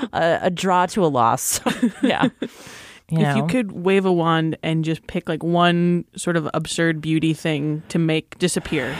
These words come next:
Speaker 2: so it just wasn't even a thing that people had to consider anymore, can you think of one where you're just like, "What if this just, we just all stopped doing this?"
Speaker 1: Gosh, like, uh, ugh, oof, that's a toughie. I mean,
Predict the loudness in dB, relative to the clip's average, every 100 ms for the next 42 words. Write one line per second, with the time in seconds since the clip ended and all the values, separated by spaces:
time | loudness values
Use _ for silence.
0 | -6 0 2 2 0 2 2 2 2 0
1 | 0 -2 -2 -4 -6 -4 -2 -2 -2 -4
2 | -2 -2 -2 -2 -2 -4 -2 -2 -2 -4
3 | 0 0 0 0 -2 -6 -10 -14 -2 2
4 | 2 2 0 0 -4 -2 -2 -4 2 2
5 | 2 0 -2 -4 -20 -20 _ _ -2 0
6 | 0 -2 -6 -8 -12 -10 -2 2 2 0
7 | -4 -6 -4 0 0 -2 -8 0 2 0
8 | -4 -6 0 2 2 0 -8 -8 -4 -4
9 | -4 -10 -8 -8 -6 -10 -4 -4 0 2
10 | 2 2 0 0 -2 -4